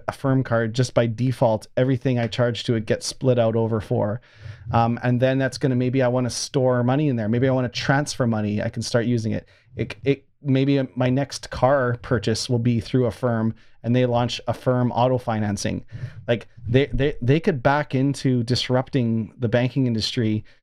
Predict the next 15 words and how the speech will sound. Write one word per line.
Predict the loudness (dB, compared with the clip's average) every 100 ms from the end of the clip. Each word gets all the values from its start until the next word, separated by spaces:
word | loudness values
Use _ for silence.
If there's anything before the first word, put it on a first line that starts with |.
| _
piece | -4 0
by | 2 0
piece. | 2 2 0 -4 _
If | -4 0
there's | 2
a | 2
space | -2 0 0 0
of | -2 -2
commerce | 0 0 0 0
right | 0
now | 2 2
that's | 0
probably | -2 0 0 0
getting | 2 2 0
disproportionately | 0 -2 -4 -4 -2 -2 -2 0 2 0 0